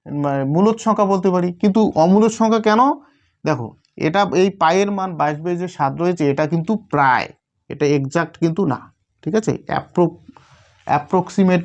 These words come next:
ভ্যালু এটা হচ্ছে বাইশ বাই সাত, যার জন্য এটাকে আমরা বলি কি? অমূলদ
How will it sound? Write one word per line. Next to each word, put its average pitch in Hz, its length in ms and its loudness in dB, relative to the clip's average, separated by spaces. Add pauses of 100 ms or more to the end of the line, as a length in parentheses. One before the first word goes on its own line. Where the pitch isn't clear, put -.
ভ্যালু 143 260 6
এটা 180 180 0
হচ্ছে 175 220 -2 (240)
বাইশ 127 280 2
বাই 175 120 2
সাত, - 240 -14 (420)
যার 139 260 0
জন্য 202 160 0 (100)
এটাকে 139 220 -4
আমরা 131 260 -2
বলি 131 220 -2
কি? 220 100 4 (1600)
অমূলদ 170 440 4